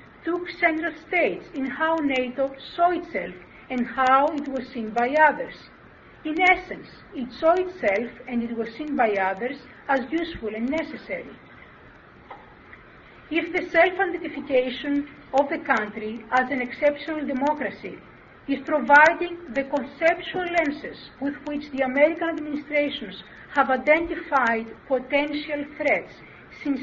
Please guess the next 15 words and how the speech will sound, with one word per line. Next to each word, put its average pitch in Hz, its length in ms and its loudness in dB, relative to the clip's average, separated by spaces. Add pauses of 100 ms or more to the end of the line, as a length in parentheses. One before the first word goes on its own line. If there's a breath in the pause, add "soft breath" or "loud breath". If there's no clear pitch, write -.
(120)
the 262 140 0
end 247 180 0
of 202 120 -8
the 214 180 -6
Cold 214 320 -4
War. 220 300 2 (640 loud breath)
We 269 260 2
need 330 480 2
to 370 180 -2
turn 240 560 4
to 285 80 -6
the 262 140 0 (140)
country's 277 420 0 (160)
public 269 460 4
morality 254 720 2